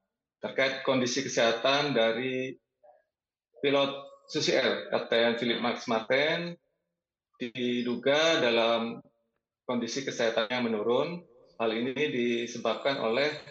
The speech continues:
eh, iklim atau cuaca, eh, di daerah ketinggian ini memang cukup dingin dan juga sudah mulai, eh, berkurangnya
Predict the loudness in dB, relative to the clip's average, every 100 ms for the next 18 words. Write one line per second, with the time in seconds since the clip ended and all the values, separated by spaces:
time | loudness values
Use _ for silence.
0 | -20 -20 _ _ _ _ _ _ -2 0
1 | 2 2 -2 -6 -18 -20 -20 -20 _ -6
2 | -2 0 0 0 -6 -16 -6 -6 -2 0
3 | 0 2 0 2 0 0 0 -2 -4 -12
4 | -20 -20 -20 _ _ _ _ -6 -4 -2
5 | -2 -2 0 0 0 -2 -6 -14 -6 -4
6 | 0 0 0 -2 -2 -4 -6 -6 -4 -4
7 | -4 -6 -6 -8 -8 -14 _ _ _ _
8 | _ _ _ -2 0 0 -2 -4 -2 -2
9 | -4 -12 -20 -20 -16 -4 -4 -4 -6 -2
10 | -2 0 -2 0 0 -2 -8 -20 -20 -20
11 | -20 _ _ _ -6 -2 -2 -2 -2 -2
12 | -2 -2 -2 -2 -2 -2 -2